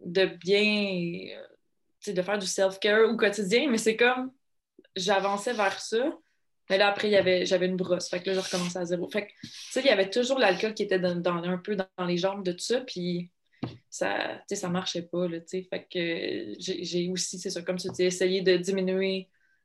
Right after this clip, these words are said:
que ça soit tel type d'alcool ou tel autre type d'alcool, de juste boire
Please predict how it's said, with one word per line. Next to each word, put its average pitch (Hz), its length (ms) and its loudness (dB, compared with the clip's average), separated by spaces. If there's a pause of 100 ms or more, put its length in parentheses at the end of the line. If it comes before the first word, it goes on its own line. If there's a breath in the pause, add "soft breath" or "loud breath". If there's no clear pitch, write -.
(140)
que - 60 -16
ça 190 100 4
soit 190 160 2
tel 190 220 2
type 190 160 0
d'alcool 190 560 2
ou 202 60 -8
tel 196 240 4
autre 190 120 4
type 175 160 -6
d'alcool, 190 720 2
de 185 160 6
juste 180 280 0
boire 190 540 6